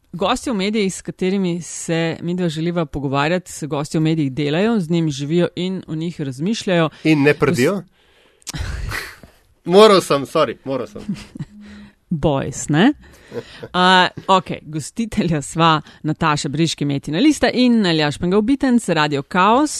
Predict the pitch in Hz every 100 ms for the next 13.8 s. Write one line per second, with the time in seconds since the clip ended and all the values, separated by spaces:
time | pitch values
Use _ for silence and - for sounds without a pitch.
0 | - 170 170 165 165 156 151 - - 180
1 | 160 170 165 202 214 202 226 214 - 135
2 | 147 202 277 254 - _ _ - 135 139
3 | 185 214 175 175 170 160 - 165 156 214
4 | 240 190 139 143 - 147 147 156 180 156
5 | 160 - 160 - 175 143 - 202 208 160
6 | 151 156 240 214 143 - 170 160 147 190
7 | 175 170 160 151 - 151 156 170 - 139
8 | 139 165 190 - 294 - 180 190 - 147
9 | 156 - 165 147 - - - - - -
10 | 160 233 - 180 196 214 190 - 208 196
11 | 175 170 - 170 156 - 175 165 160 -
12 | 156 156 160 156 127 78 151 151 143 139
13 | - - - 247 233 202 - 175